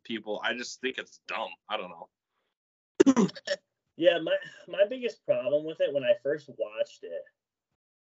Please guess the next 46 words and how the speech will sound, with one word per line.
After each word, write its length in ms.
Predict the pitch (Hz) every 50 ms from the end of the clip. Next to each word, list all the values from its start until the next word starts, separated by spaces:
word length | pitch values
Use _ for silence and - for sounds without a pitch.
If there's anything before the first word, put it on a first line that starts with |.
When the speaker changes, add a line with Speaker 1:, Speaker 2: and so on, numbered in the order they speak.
| _ _ _ _ _
Speaker 2:
so 460 | - - 156 147 143 143 139 135 - _ _ -
when 160 | 131 139 151
it 80 | 151 139
comes 240 | - 165 160 160 147
to 100 | 143 143
boxing, 540 | 117 123 117 110 104 - - - 95 90 - _ _ -
let's 280 | 120 123 127 - -
say 260 | - 147 131 127 123 120
we 120 | 120 120 117 -
touch 260 | 127 120 117 - - -
gloves, 640 | 110 110 107 104 101 101 98 - - - - - _ _ _ _ _ _ _ _ _ _ _ _ -
and 120 | 123 123 127
at 140 | 120 -
that 240 | - 123 123 127 - -
point, 380 | - 135 123 120 113 113 107 - _ _ _ _ _ _
we're 180 | 110 123 139 143
on 180 | 143 147 147 143
an 140 | 135 127 -
equal 300 | 127 120 - - - - _ -
playing 220 | - 117 104 101 - -
field. 180 | 92 80 82 - _
You 180 | 117 143 175
may 160 | 190 196 180
be 160 | 151 135 131 127
a 60 | -
better 260 | - 123 117 107 -
boxer 480 | - - 120 151 180 196 - - - -
than 160 | - - 95
me, 240 | 95 92 90 - - _ _ _ - - _ -
but 100 | 143 139
we 80 | 147 143
both 280 | 127 131 156 165 160
have 160 | - 160 147 131
an 100 | 120 -
equal 300 | 123 131 123 - 135 127
opportunity 540 | 120 117 117 113 110 - - 123 120 113 107
to 100 | 101 101
quote-unquote 640 | _ - 120 117 113 104 107 - 117 113 110 104 101
win 160 | 107 107 104
the 80 | 98 98 -
fight, 200 | - 98 90 -
you 100 | - 92
know 80 | 101 101
what 80 | 101 98
I 80 | 95
mean? 180 | 98 98 98